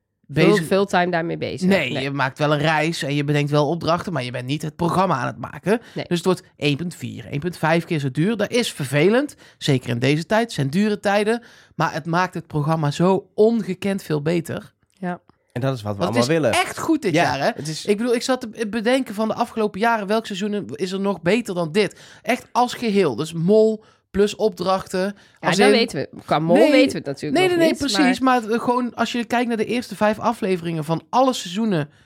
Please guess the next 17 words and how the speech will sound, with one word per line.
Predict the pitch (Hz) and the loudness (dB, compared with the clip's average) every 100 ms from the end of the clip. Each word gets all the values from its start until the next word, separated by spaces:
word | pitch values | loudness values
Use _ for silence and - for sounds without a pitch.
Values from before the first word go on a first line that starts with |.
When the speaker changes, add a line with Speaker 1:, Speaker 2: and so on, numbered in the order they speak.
| _ _ _ | _ _ _
Speaker 2:
van | _ 175 170 165 | _ 2 2 2
de | - | -2
afgelopen | 170 - 165 160 - | -4 0 0 0 -6
tien | 196 190 | -8 -2
jaar | 185 175 160 | 0 2 2
die | 170 | 0
je | 170 | 2
nog | 170 135 | 0 -2
soort | - 170 175 | -4 -4 -4
van | 160 | -6
kunt | 151 165 | -4 -4
herinneren. | 143 147 196 180 110 - _ _ _ _ _ _ _ _ _ - _ | -2 0 -2 -2 -8 -16 _ _ _ _ _ _ _ _ _ -20 _
Ik | 190 | -6
zou | - 208 | -2 0
het | 170 | 0
niet | 175 | 0
weten. | 240 294 214 | -2 -2 -6